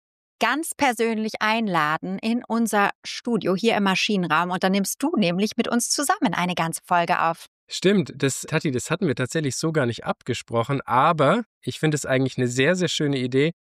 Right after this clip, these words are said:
Speaker 2: besonders weil es immer total schön ist, äh, euch kennenzulernen. Wir hatten ja das ein oder andere Mal schon die Chance, ein paar von unseren Hörer-,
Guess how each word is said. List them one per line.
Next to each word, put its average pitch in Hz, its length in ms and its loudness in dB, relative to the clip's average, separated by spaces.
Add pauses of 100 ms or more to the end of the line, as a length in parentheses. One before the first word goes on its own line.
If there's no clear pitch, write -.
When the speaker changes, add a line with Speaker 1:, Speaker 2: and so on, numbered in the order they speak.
(260)
Speaker 2:
besonders 147 460 2
weil 131 80 4
es 123 100 0
immer 143 300 2
total 107 320 0
schön 113 260 0
ist, 107 240 -2
äh, - 180 -6
euch 117 300 0
kennenzulernen. 123 680 2
Wir 120 80 0
hatten 127 160 -2
ja 120 260 4
das - 180 -6
ein 139 220 2
oder 127 180 2
andere 123 240 2
Mal 113 220 2
schon 120 220 -2
die 110 60 -2
Chance, 151 600 2
ein 135 160 -4
paar 131 200 0
von - 160 -2
unseren 117 280 0
Hörer-, 117 320 0